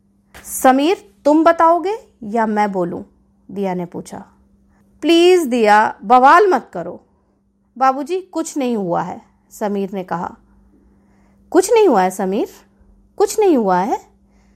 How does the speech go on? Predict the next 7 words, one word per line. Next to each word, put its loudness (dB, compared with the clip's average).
"बाबूजी, 2
इन्हें 2
कोई 2
और 4
लड़की -4
पसंद -12
है -20